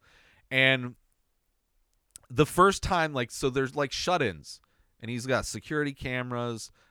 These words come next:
N-, nobody's allowed to leave. They're not going to school. And they fi-, first time they go to the market,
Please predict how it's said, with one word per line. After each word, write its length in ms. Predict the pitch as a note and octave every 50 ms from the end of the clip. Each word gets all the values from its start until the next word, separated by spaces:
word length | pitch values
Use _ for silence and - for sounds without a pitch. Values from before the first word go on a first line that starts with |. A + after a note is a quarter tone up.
| _ _ _
N-, 200 | A#2 A2+ A#2+ G#2 _ -
nobody's 520 | C#3+ C#3 C#3 D3 D3 C#3 D3 D3 C3 A#2
allowed 300 | C3+ B2+ B2+ B2 B2 A#2+
to 80 | - B2+
leave. 540 | A2 A2 A2+ A2+ A2+ A#2 A2+ A2+ A#2 A2 A#2
They're 120 | A#2+ A2+
not 180 | B2+ C3 A#2+ -
going 180 | C#3 B2+ A#2+
to 60 | A#2 G#2+
school. 520 | - - - A#2 A2+ A2+ A2+ A2 A2+ A2+
And 100 | A2 G#2+
they 60 | A2
fi-, 280 | - - - D#3+ D#3 - -
first 340 | - - - G3+ A3 G#3+ -
time 220 | - G3 F3+ E3 D#3
they 100 | D3 A#2+
go 320 | A#2 A#2+ A2 A2 A2 G#2+
to 120 | - -
the 80 | G2+ F#2
market, 480 | F2+ F2+ F#2+ F2+ F2 - - C#2 C2